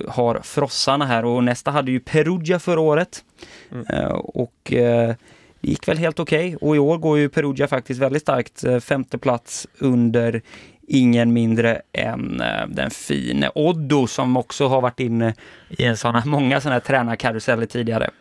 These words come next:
Speaker 2: Ja, just det. Eh, fina, fina Oddo som, eh, ja. Vem var det han ersatte nu, sa du?
Speaker 1: Nesta.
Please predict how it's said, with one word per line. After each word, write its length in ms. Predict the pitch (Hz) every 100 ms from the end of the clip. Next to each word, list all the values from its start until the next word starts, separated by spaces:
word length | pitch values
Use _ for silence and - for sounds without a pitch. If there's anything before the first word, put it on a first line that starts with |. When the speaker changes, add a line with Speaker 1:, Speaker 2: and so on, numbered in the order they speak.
| _ _ -
Speaker 2:
Ja, 80 | -
just 180 | 170 208
det. 160 | - -
Eh, 640 | 104 110 113 113 117 123 - - -
fina, 380 | - 123 127 120
fina 260 | - 139 123
Oddo 320 | 120 110 117
som, 400 | - - 117 113
eh, 320 | 117 120 135 117 123 - _ _ _ _ - - - _
ja. 320 | 113 120 170 - - _ _ _ -
Vem 100 | 262
var 100 | 160
det 60 |
han 80 | 160
ersatte 460 | 170 160 107 - 113 139
nu, 100 | 123
sa 160 | -
du? 320 | 104 104 107
Speaker 1:
Nesta. 420 | 143 170 - -